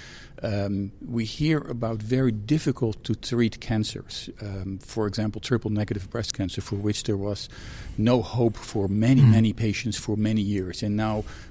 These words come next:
Speaker 1: we seem to have, uh, a way to, to look or to treat those patients to some extent. Um, when you look at this whole body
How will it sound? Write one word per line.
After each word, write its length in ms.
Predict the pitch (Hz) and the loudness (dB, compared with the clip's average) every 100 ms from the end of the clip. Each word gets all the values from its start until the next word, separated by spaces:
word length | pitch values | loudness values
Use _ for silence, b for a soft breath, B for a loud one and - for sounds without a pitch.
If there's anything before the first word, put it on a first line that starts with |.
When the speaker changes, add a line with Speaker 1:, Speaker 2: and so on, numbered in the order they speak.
| - | -4
Speaker 1:
we 80 | 104 | 0
seem 320 | - 120 113 | 2 4 4
to 100 | 107 | 0
have, 640 | 90 110 107 - - - - | 0 -2 -2 -6 -10 -12 -10
uh, 240 | 117 110 107 - | -8 -6 -6 -6
a 80 | 117 | -4
way 280 | 110 110 113 | -2 0 0
to, 120 | - 113 - - - - | -2 -8 -10 -12 -14 -4
to 120 | - | 0
look 400 | 107 110 127 - | 2 2 0 -2
or 80 | 107 | -4
to 120 | - | -4
treat 480 | 98 - 143 160 - | -6 -6 -4 -4 -2
those 220 | 110 87 | -2 -4
patients 440 | - 107 95 104 - | -4 -6 -4 -6 -6
to 100 | 95 | -6
some 240 | - 160 | -4 -4
extent. 400 | 139 - 82 80 - B B B B B B - | -4 -6 -6 -8 -12 B B B B B B -8
Um, 340 | 127 120 117 107 B - - - - - - - 151 | -2 0 -2 -4 B -18 -16 -12 -12 -10 -12 -10 -6
when 240 | 156 175 | 0 2
you 100 | 147 | 4
look 220 | 127 - | 2 4
at 100 | 117 | 4
this 140 | 113 - | 4 0
whole 320 | - 143 165 | 0 2 2
body 560 | 110 107 127 110 80 | 0 -2 0 -2 -4